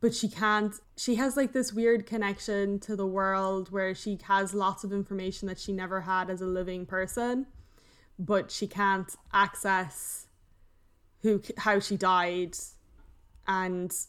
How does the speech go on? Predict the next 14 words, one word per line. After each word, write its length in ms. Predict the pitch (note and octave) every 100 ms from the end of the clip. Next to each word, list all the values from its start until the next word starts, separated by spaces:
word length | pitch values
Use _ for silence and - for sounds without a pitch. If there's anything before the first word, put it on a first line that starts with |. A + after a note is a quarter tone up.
| _ _ -
maybe 380 | G3+ G#3 G3+ G3+
it's 140 | G3
explained 540 | G#3 - - G3 G3 F#3+
and 140 | F#3+
I 80 | F#3+
didn't 220 | F#3 F#3
get 260 | F#3+ F3 -
there, 340 | F#3 F#3 F#3
<laughs> 100 | E3
but 240 | F#3 A3 - - - - - - G#3+
her 760 | F#3+ A3 G#3 G#3 G3+ F3 F#3+ -
powers 640 | F#3+ G3 G3 G3 F#3+ F#3
and 100 | G3
abilities 840 | F#3 F#3+ F#3+ F#3 F3+ F#3 F3 -